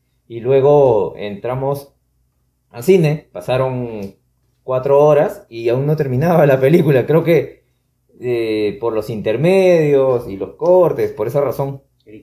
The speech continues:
nos tuvimos que retirar. Como te contaba, salí-, salíamos, salimos del cine, era muy de noche, mis padres molestos, pero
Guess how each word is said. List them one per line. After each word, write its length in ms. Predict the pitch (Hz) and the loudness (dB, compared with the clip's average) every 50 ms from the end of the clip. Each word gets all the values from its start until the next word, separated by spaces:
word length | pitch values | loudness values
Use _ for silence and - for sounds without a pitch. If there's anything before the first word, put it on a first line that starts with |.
| _ _ _ _ | _ _ _ _
nos 140 | 110 107 - | -18 -16 -12
tuvimos 320 | - 107 123 135 143 131 - | -10 -8 -8 -6 -8 -8 -8
que 80 | 110 | -8
retirar. 440 | 92 90 95 101 123 127 - - - _ _ _ _ - _ _ _ _ _ _ _ | -8 -6 -6 -4 -4 -4 -6 -10 -18 _ _ _ _ -20 _ _ _ _ _ _ _
Como 240 | - 117 110 110 101 | -14 -10 -8 -8 -4
te 100 | - 98 | -4 -4
contaba, 380 | 101 98 98 131 139 160 175 147 | -4 -2 -2 2 2 2 2 0
salí-, 440 | - - 101 113 127 139 147 147 - | -2 -4 -4 -2 -2 -4 -4 -8 -10
salíamos, 560 | - 101 107 120 123 135 139 139 143 131 123 | -10 -6 -4 -2 -2 -2 -2 -4 -8 -10 -8
salimos 280 | - 113 139 147 180 180 | -8 -6 -2 -2 0 0
del 80 | 143 120 | 0 0
cine, 320 | - 165 185 190 147 127 | 0 0 0 2 2 4
era 120 | 131 135 131 | 4 4 4
muy 180 | 131 131 139 147 | 2 0 0 0
de 100 | 147 143 | 0 2
noche, 280 | 147 156 151 165 165 | 2 0 0 0 -2
mis 140 | 151 113 92 | -4 -4 -6
padres 300 | - 113 113 120 120 120 | -4 -4 -2 -2 -2 -4
molestos, 460 | 107 95 107 127 123 - 131 131 - - | -4 -2 -2 -2 -2 -2 -6 -6 -6 -8
pero 320 | 92 87 85 80 - | -10 -10 -10 -12 -14